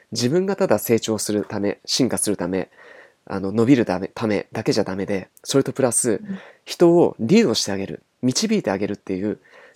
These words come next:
Speaker 1: 提供、貢献っていうところが出てくるんですね。ここが戦士と勇者の違いっていうところがあって、
Speaker 2: うん。
Speaker 1: うん。勇者というのは自分が戦士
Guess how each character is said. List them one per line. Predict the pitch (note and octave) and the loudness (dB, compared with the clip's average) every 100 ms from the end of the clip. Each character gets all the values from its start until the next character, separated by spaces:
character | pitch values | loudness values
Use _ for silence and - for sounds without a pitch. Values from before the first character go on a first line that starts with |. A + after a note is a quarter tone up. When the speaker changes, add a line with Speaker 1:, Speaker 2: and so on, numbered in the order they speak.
| - | -2
Speaker 1:
提 | E3 F3 | 2 2
供、 | F3 E3+ | 4 2
貢 | - D#3 C#3 | 4 2 4
献 | C#3+ C#3+ | 4 4
っ | |
て | D3 | 2
い | |
う | C3+ | 0
と | C3+ | 2
こ | C3+ | 2
ろ | |
が | F2+ - | 2 0
出 | A2 | -4
て | G#2 | -4
く | E2+ | -4
る | |
ん | D2+ | -6
で | |
す | - F2+ | -8 -10
ね。 | E2+ _ _ _ _ _ _ - _ _ _ _ - | -12 _ _ _ _ _ _ -20 _ _ _ _ -20
こ | - | -2
こ | F3+ | 0
が | F3+ | 2
戦 | E3 E3+ A#2+ | 2 2 0
士 | - | 2
と | |
勇 | A2 | 2
者 | G2 F2+ | 2 0
の | F2 | -4
違 | - F#2 | -2 -2
い | F#2 | -2
っ | |
て | - | -4
い | |
う | F2+ | -6
と | E2+ | -4
こ | F#2 | -4
ろ | |
が | D2+ | -4
あ | D#2+ | -8
っ | |
て、 | - A3 G#3 | 2 4 4
Speaker 2:
う | |
ん。 | F#3+ F#3+ _ _ - _ _ _ - | 2 -8 _ _ -20 _ _ _ -8
Speaker 1:
う | A#2 | -4
ん。 | F#2+ C3 - - - - | -4 -8 -18 -20 -18 4
勇 | D3+ | 6
者 | D3 A#2 | 6 2
と | G#2+ | 0
い | |
う | |
の | G#2 | -2
は | F#2 F2+ | -4 -6
自 | - B2 | -2 0
分 | D#3 E3 | 0 0
が | E3 | 0
戦 | - D#3 | 2 2
士 | B2+ - - | 0 -2 -6